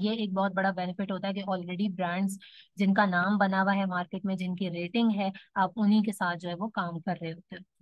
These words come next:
उसके बाद आते हैं कि what is the backbone of wholesale। ठीक है, wholesale model की क्या backbone है, यानी हर model के अंदर दो से तीन aspects जो हैं वो बहुत ज़्यादा important होते हैं, जिसके ऊपर आपका पूरा model जो है वो based कर रहा होता है।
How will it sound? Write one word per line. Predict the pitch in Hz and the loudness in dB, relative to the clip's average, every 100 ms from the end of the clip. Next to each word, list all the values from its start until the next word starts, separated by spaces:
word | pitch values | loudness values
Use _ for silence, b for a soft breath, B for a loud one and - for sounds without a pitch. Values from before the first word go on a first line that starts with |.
| _ B B _ _ _ | _ B B _ _ _
उसके | 247 - 285 | -2 0 4
बाद | 262 247 | 4 6
आते | 220 214 | 4 4
हैं | 226 233 | 2 4
कि | 226 | 2
what | 202 208 214 226 | 2 2 0 -2
is | 208 196 | -2 0
the | 196 190 | 0 2
backbone | 180 175 180 185 180 | 2 0 -4 -4 -4
of | 175 185 | -4 -2
wholesale। | 185 165 - 175 | -2 -4 -10 -12
ठीक | - 202 | -6 0
है, | 214 | 0
wholesale | 208 196 196 214 | 0 0 -2 -2
model | 202 185 185 | 0 -2 -4
की | 185 196 | -6 -6
क्या | 180 202 196 | 0 2 2
backbone | 180 175 160 170 | 2 -4 -4 -6
है, | 170 | -4
यानी | 190 208 208 | -2 0 2
हर | 254 | 4
model | 233 196 190 | 4 2 0
के | 190 | -2
अंदर | 190 190 | -4 -4
दो | 185 202 | -4 -4
से | 220 | -4
तीन | 196 190 202 | -4 -4 -4
aspects | 185 - 202 196 - | -6 -8 -10 -10 -8
जो | 185 | -8
हैं | |
वो | 185 | -6
बहुत | 180 185 202 | -4 -2 0
ज़्यादा | 190 185 | 2 0
important | 196 180 180 165 202 202 | -2 -2 -2 -2 -2 -2
होते | 185 175 | -4 -4
हैं, | 180 | -4
जिसके | 180 180 180 | -6 -8 -6
ऊपर | 170 190 | 0 0
आपका | 170 - | 0 -4
पूरा | - 180 190 | -4 -2 -2
model | 175 165 175 | -2 -4 -6
जो | 170 180 | -6 -6
है | |
वो | 175 | -6
based | 175 170 156 | -6 -8 -10
कर | 165 160 | -10 -6
रहा | 170 | -6
होता | 175 | -6
है। | 196 | -10